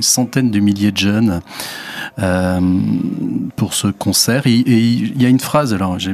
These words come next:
je vais pas le prendre le, le temps malheureusement de le, de, de traduire ce qu'il a dit. Mais en gros, il insiste sur le fait que les jeunes ont été impeccables,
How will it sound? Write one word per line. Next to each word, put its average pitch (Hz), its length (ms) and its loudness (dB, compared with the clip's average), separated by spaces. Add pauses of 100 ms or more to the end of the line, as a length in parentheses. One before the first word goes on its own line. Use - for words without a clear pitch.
je 101 80 -8
vais 98 80 -4
pas 98 180 -4
le 95 80 -4
prendre 92 400 -8
le, 92 140 -6
le 98 100 -6
temps - 200 -4
malheureusement 95 460 0
de 98 100 -2
le, 90 100 -2 (340)
de, 98 80 -4
de - 140 -8
traduire 113 380 -2
ce - 80 -6
qu'il 104 160 -2
a 104 60 2
dit. 143 160 -2 (300)
Mais 123 80 4
en 139 60 4
gros, 185 120 2
il 143 180 2
insiste - 280 0
sur 127 100 0
le 113 80 0
fait - 180 -4
que 107 100 -4
les 104 100 2
jeunes 123 200 2
ont 104 80 2
été 101 260 -2
impeccables, 120 560 -2